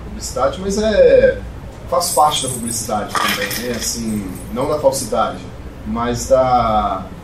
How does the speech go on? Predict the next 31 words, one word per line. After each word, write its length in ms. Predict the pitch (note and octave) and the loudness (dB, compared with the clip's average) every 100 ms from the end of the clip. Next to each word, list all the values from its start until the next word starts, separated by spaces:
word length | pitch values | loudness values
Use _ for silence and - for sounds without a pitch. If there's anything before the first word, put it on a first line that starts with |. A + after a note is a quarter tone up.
| - | -4
da 120 | E3 G#3+ | 2 2
ideia, 680 | G#3 C#3 C#3+ E3 D#3 C3+ | 2 4 6 6 6 6
da 240 | B2+ A#2+ C3+ | 6 4 2
criatividade 680 | B2+ C3 - A#2 A2+ A#2 - | 0 -4 -6 -6 -4 -4 -8
pra 120 | A#2+ | -10
tá 100 | B2 | -8
escrevendo 520 | - A#2 G#2 G#2 G2+ | -10 -10 -10 -10 -8
ali. 180 | G#2 B2 | -6 -4
Mas 220 | C#3+ C#3 | -2 4
eu 240 | D#3+ E3 | 6 6
não, 300 | E3 E3 E3 | 6 4 4
não 240 | D#3 C#3+ D#3 | 2 0 0
foi 100 | E3 | -2
pra 180 | D#3+ C#3+ | 2 4
mim, 200 | C3+ C#3+ | 4 2
eu 60 | |
percebi 320 | C3+ C3 B2+ | -4 -6 -8
que 80 | B2 | -6
não 80 | B2+ | -2
era 100 | C3 | 0
pra 140 | C3 A#2+ | 0 0
mim. 260 | C3+ D#3+ - - - - - - | 0 -2 -8 -14 -14 -14 -12 -8
Então 320 | C3 C3+ D3 | -2 2 2
ali 120 | C#3+ | 2
eu 60 | C#3 | 2
já 100 | - | -2
tinha 180 | - C#3 | -6 -6
descartado 440 | - C3 B2+ A#2+ | -4 -2 -2 -4
a 20 | |
publicidade, 720 | B2 A#2+ - - C3 E3 E3+ | -6 -8 -4 2 4 4 2
mas 500 | E3 D#3+ C#3+ - - | 2 2 2 -2 -4